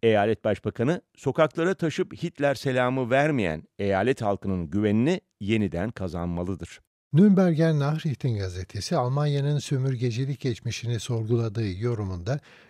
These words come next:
Speaker 2: göç ülkesi olduğunu idrak etmeye başlayan Almanya'nın geçmişiyle yüzleşmesi gerektiğini dile getiriyor.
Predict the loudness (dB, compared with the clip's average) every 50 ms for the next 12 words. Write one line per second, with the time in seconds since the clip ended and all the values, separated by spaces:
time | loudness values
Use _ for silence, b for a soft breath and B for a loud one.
0 | B B 0 0 0 0 0 -2 -4 -2 -2 -2 -2 -2 0 0 -2 0 0 0
1 | 0 0 0 0 -2 -4 -4 -4 -2 -2 -2 -4 -4 -6 -6 _ -4 -4 -2 -2
2 | -4 -4 -6 -6 -6 -4 -4 -2 -2 -2 -2 -2 -2 -2 -2 -2 -2 -2 -2 -2
3 | -2 -2 -2 -2 -2 -4 -4 -2 -4 -4 -2 -2 -2 -2 -2 0 -2 -2 0 0
4 | -2 -2 -2 -4 -4 -4 -6 -6 -4 -6 -6 -6 -4 -4 -4 -4 -4 -4 -4 -6
5 | -6 -4 -2 0 0 -2 -2 -4 -4 -4 -4 -4 -6 -6 -6 -8 -6 -6 -6 -6
6 | -6 -6 -8 -10 -12 -18 -20